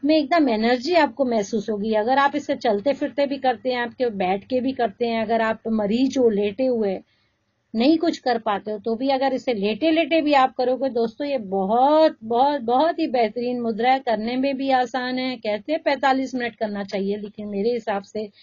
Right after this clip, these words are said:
आप जब भी low energy feel करते हो तो आप इसे जरूर करिए। आप जब जब करोगे आपको फायदा उठा, लगेगा और आप मुझे जरूर याद करोगे, ये मेरा दावा है दोस्तों। ये मैं हमेशा करती रहती हूँ, क्योंकि मैं एक योगा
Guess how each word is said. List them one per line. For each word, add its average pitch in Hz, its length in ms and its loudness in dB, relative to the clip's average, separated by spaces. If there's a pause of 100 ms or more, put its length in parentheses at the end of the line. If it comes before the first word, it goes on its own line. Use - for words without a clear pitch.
(240)
आप 208 180 -2
जब 226 260 -4
भी 285 120 0
low 233 280 4
energy 285 400 0
feel 269 220 -6
करते 233 300 -4
हो 247 60 -2
तो 233 120 -8
आप 214 220 -6
इसे - 180 -10
जरूर 226 440 2
करिए। 330 460 2 (880)
आप 226 220 2
जब 302 200 4
जब 370 200 4
करोगे 302 560 8
आपको 233 360 -2
फायदा 240 380 4
उठा, 226 380 -2 (400)
लगेगा 262 480 4
और 226 240 0
आप 262 220 0
मुझे 254 300 0
जरूर 233 680 2
याद 262 360 4
करोगे, 214 420 -2
ये 214 160 -2
मेरा 240 260 0
दावा 214 400 2
है 269 160 2
दोस्तों। 220 420 -4
ये 214 160 -4
मैं 208 120 -6
हमेशा 190 380 -2
करती 240 380 -2
रहती 254 260 -2
हूँ, 254 200 -2
क्योंकि 208 280 -8
मैं 208 140 -6
एक 202 140 -10
योगा 208 320 2